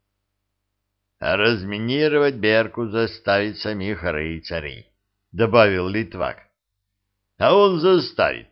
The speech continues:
А вспомните мои слова». В тот день партизаны ещё часа три бродили по лесу, осматривая все овраги и заросли.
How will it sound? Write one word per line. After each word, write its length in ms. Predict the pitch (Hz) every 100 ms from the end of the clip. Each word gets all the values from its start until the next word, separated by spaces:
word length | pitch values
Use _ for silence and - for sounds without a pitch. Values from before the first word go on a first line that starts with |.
| _ -
А 180 | 165 165
вспомните 640 | - - 202 110 87 85
мои 240 | 104 98 -
слова». 460 | - 117 92 - _ _ _ _ _ _ _ _ _ _ _ _ _ _ _ _ _ _ _
В 120 | -
тот 220 | 185 180
день 220 | 185 185
партизаны 680 | 143 156 - 143 123 151 147
ещё 420 | 139 135 120 135 131
часа 360 | 104 - 120
три 280 | 113 123 127
бродили 480 | 101 101 87 98 98
по 180 | 90 95
лесу, 640 | 92 92 85 - 78 - _ _ _
осматривая 800 | 87 98 135 143 - 120 110 101
все 220 | - 92
овраги 500 | 80 98 117 101 98
и 40 | 90
заросли. 880 | 73 90 80 67 - - 57 55